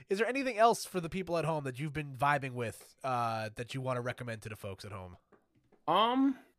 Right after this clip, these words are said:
Speaker 2: wow. <sighs> Damn, I mean, there's really so much, but then I, I guess tonight watch Mortal Kombat. You know, I know that they'll be listening to this
Speaker 1: Yes.
Speaker 2: probably sometime in the future. Let's, let's all watch Mortal Kombat together as children of the nineties. Okay, I get it. You know, it might be a little campy, but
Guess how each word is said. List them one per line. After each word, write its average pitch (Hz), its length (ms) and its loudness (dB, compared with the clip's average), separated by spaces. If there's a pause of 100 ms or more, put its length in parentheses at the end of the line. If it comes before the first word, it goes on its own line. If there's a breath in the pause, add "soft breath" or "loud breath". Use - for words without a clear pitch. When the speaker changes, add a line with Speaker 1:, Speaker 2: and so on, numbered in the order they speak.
(1500)
Speaker 2:
wow. 104 500 2 (520)
<sighs> - 460 -6
Damn, 139 280 0
I 120 60 2
mean, 151 160 4
there's 165 200 4
really 180 260 4
so 160 300 2
much, 135 380 6
but 127 140 -4
then 151 180 2
I, 135 120 0 (1000 loud breath)
I 185 80 2
guess 277 220 4
tonight 175 420 2
watch 156 280 2
Mortal 151 260 0
Kombat. 135 560 2
You 123 100 -4
know, 127 80 -2
I 127 100 0
know 131 240 2
that 120 180 -4
they'll 127 100 -2
be 123 140 -2
listening 127 360 2
to 120 60 -6
this 110 140 -4
Speaker 1:
Yes. - 80 -12
Speaker 2:
probably 117 260 -4
sometime 123 340 -4
in 120 40 -4
the 117 60 -6
future. 117 340 -6
Let's, 123 260 -4
let's 123 200 -8
all 120 180 0
watch 147 200 2
Mortal 156 200 0
Kombat 127 380 2
together 123 420 -2
as 127 120 -6
children 117 380 -4
of 139 100 0
the 156 60 -2
nineties. 127 460 0
Okay, 113 240 -4
I 120 100 0
get 123 240 0
it. 131 120 0
You 127 120 0
know, 123 120 -2
it 123 140 -2
might 143 300 0
be 156 100 0
a 175 60 -2
little 185 200 -4
campy, 170 480 -4
but 139 200 2